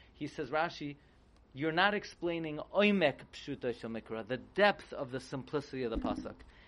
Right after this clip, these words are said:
And we explained in Parshas Vayeshev how the Rashbam disagrees with Rashi about Mechiras Yosef and other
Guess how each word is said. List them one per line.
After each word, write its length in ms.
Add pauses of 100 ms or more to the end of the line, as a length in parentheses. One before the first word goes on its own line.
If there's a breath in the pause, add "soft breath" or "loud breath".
(160 soft breath)
And 160
we 80
explained 380
in 60
Parshas 280
Vayeshev 640
how 100
the 120
Rashbam 480 (280 soft breath)
disagrees 480
with 160
Rashi 340
about 240
Mechiras 440 (180)
Yosef 560 (420 soft breath)
and 140
other 460